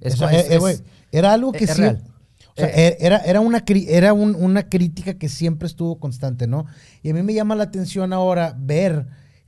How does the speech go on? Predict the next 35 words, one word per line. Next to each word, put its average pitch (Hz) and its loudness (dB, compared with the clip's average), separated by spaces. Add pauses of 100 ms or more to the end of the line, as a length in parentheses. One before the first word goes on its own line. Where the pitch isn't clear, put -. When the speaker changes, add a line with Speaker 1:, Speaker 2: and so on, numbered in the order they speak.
(140)
Speaker 2:
que 143 -2
los 143 0
mismos 190 0
intelectuales 156 -2
que 156 -16
estaban 160 -4
a 160 -4
favor 139 -4
de 147 -4
que 143 -8
se 127 -4
redujeran 123 -2
presupuestos 127 -6
para 127 -4
el 127 0
ine, 135 -4
gasto 123 -4
operativo 131 -6 (300)
o 127 -2
gasto 131 -2
en 135 0
año 143 0
no 143 0
electoral, 139 -2 (280)
ahora 165 -2
estén 214 -2
en 208 0
contra 190 -2
simple 196 -4
y - -6
sencillamente 170 -4
porque 151 -6
amlo 156 0
lo 151 -2
está 147 -4